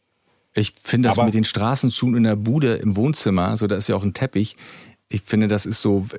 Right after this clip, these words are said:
Speaker 1: meine, womit läuft man, ich ziehe meine Schuhe ja auch immer sofort aus.
Speaker 2: Ja, das mache ich auch, wenn ich zu Hause bin, aber, ähm, wenn man Gäste hat, ist das nochmal was anderes, finde ich. Also vielleicht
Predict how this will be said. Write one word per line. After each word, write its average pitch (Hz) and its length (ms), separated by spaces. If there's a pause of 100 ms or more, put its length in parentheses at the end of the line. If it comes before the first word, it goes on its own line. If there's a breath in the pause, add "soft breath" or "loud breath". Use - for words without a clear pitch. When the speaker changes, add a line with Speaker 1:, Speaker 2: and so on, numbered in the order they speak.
(320)
Speaker 1:
meine, 101 340
womit 104 540
läuft 107 240
man, 104 240
ich - 160 (180)
ziehe 117 200
meine 113 200
Schuhe 120 220
ja 98 60
auch 107 100
immer 98 140
sofort 90 340
aus. 64 240 (240 loud breath)
Speaker 2:
Ja, 87 160
das 95 140
mache 101 140
ich 101 80
auch, 107 180
wenn 92 80
ich 85 100
zu 85 120
Hause 85 200
bin, 85 160
aber, 82 400
ähm, 82 480 (960 soft breath)
wenn 87 80
man 92 160
Gäste 107 260
hat, 104 80
ist 92 140
das 98 160
nochmal 92 220
was 92 140
anderes, 95 420
finde 82 240
ich. - 180
Also 80 260 (420 loud breath)
vielleicht 95 280